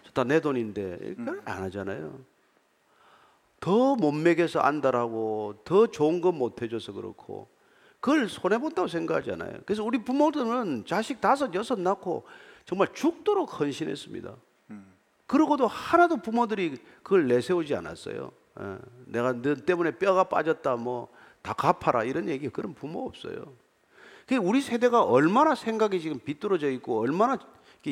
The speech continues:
Speaker 1: 이기적이고,
Speaker 2: 음.
Speaker 1: 얼마나 자기 중심적인지, 예. 결혼도 손해고, 애 낳는 것도 손해고, 모든 게 손해니까 안 하겠다는 거예요.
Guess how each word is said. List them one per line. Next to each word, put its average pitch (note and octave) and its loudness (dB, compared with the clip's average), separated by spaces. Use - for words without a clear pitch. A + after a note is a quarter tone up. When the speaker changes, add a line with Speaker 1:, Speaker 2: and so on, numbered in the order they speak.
Speaker 1:
이기적이고, C3+ -2
Speaker 2:
음. B2 -12
Speaker 1:
얼마나 G#3+ 4
자기 D#3 -2
중심적인지, B2 -6
예. G#2 -4
결혼도 G#2+ -2
손해고, F3 0
애 G#3 2
낳는 F#3 2
것도 E3+ -6
손해고, D3 -4
모든 A#3+ 6
게 B3 0
손해니까 G#3+ 0
안 G#2 0
하겠다는 - -4
거예요. F#2+ -8